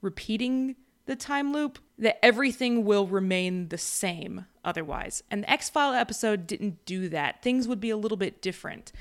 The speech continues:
And in my opinion, that doesn't make any sense because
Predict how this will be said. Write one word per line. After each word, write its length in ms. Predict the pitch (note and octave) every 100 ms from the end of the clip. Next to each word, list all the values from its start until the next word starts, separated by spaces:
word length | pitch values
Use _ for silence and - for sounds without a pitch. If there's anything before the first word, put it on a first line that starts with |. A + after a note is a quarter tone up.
| - - -
And 320 | G#3+ G3+ G3+
in 100 | F#3+
my 160 | G#3 D4
opinion, 460 | E4 C#4+ C#4 C4+ B3+
that 120 | A#3
doesn't 220 | G#3+ A3+
make 140 | G#3
any 120 | G3 F#3
sense 360 | - D#4 C#4+
because 420 | - A3+ G3+ F3+